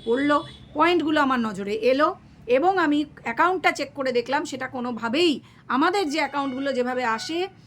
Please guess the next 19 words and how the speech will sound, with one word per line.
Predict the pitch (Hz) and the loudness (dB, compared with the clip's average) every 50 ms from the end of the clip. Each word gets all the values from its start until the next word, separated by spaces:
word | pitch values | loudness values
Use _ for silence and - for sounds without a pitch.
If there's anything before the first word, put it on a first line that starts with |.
| - - - | -20 -6 0
তার | 277 285 320 311 | 0 0 2 0
যে | 269 302 | -2 -4
ইন্টারফেস | 285 254 247 262 240 233 - 240 220 233 240 | -4 -4 -4 -4 -6 -6 -6 -8 -8 -6 -6
আসে, | 240 247 - 330 339 | -8 -6 -6 -6 -8
কোনোভাবেই | - - 269 262 285 277 233 233 226 240 233 285 359 | -6 -6 -6 -4 -4 -4 -4 -4 -6 -4 -2 0 0
অ্যাকাউন্টের | 392 370 330 - 285 269 262 - 262 262 | 2 0 0 0 -4 -6 -6 -8 -8 -8
ইন্টারফেস | 247 233 233 233 220 - - 269 302 302 - - - - - - | -8 -8 -8 -10 -12 -8 -6 -6 -8 -8 -10 -18 -20 -20 -16 -10
আসছে | - 226 - - - - 294 294 | -10 -10 -10 -10 -8 -6 -4 -2
না। | 269 269 294 330 349 330 | 0 0 2 2 2 0
এটা | 302 269 277 262 | 0 -4 -6 -6
অন্য | 254 247 254 277 | -6 -6 -8 -8
কোনোভাবে | 269 247 240 247 247 226 233 240 247 269 269 | -8 -6 -6 -6 -6 -6 -6 -4 -2 -2 -4
হয়তো | 240 220 254 294 277 - 311 269 214 - - - - - - - | -2 -4 -6 -6 -4 0 0 0 0 0 -6 -16 -20 -20 -8 -2
টেম্পোরারি | 320 349 370 339 370 320 311 294 285 | 0 0 0 0 0 0 0 0 0
অ্যাকাউন্ট | 269 262 254 262 254 247 240 240 | -2 -4 -4 -6 -6 -6 -6 -6
ক্রিয়েট | - 311 339 381 359 - | -2 -2 -2 -2 -2 -2
করা | - 320 285 262 | -2 0 0 0
হয়েছে | 254 254 247 - 302 453 453 | 0 0 -2 -2 -4 -6 -4
ইচ্ছাকৃতভাবে, | 339 330 - - - 403 403 - 370 359 - 320 285 262 247 208 247 - | -4 -4 -4 -4 -6 -6 -4 -2 -4 -2 -2 -2 -2 -2 -4 -4 -6 -8